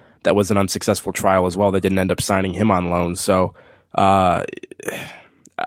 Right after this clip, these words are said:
I would love for that to happen. I just, I just don't think there's gonna be an interested party right now. He's probably gonna have to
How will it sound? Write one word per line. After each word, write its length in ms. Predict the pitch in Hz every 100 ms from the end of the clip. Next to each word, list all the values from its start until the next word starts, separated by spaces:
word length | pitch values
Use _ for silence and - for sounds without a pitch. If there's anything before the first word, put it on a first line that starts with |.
| -
I 100 | 135
would 120 | 139
love 140 | 165
for 60 | 160
that 100 | 135
to 60 |
happen. 240 | 120 143 110
I 80 | 110
just, 200 | 113 -
I 120 | 110
just 180 | 120 107
don't 220 | 113 107
think 220 | 110 -
there's 180 | 104 101
gonna 200 | - 98
be 400 | 90 98 92 -
an 120 | 95
interested 400 | 101 101 - 92
party 340 | - 104 104
right 220 | 85 87 90
now. 160 | 85
He's 120 | 90
probably 300 | - - 95
gonna 160 | 92 87
have 240 | 90 92 -
to 300 | 90 87